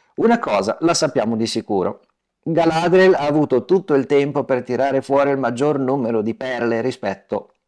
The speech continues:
ad ogni altro episodio, ma questo lo vediamo più avanti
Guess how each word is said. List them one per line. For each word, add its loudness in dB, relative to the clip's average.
ad -6
ogni -2
altro -2
episodio, -6
ma -6
questo -14
lo -12
vediamo -12
più -4
avanti -12